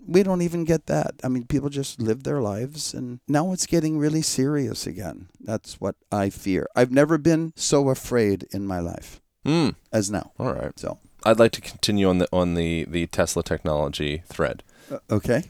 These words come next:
Speaker 2: Have you seen the, the, the, uh,
Speaker 1: Yes.
Speaker 2: Who, Who Killed the Electric Car?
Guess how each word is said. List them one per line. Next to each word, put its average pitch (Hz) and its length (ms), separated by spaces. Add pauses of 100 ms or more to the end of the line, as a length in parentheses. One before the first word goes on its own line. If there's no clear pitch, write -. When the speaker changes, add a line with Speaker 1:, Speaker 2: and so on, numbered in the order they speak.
Speaker 2:
Have 101 120
you 110 80
seen 107 320
the, 98 100
the, 92 440
the, 87 420
uh, 53 800
Speaker 1:
Yes. 120 340
Speaker 2:
Who, 117 60
Who 104 60
Killed 98 240
the 95 60
Electric 87 360
Car? 92 320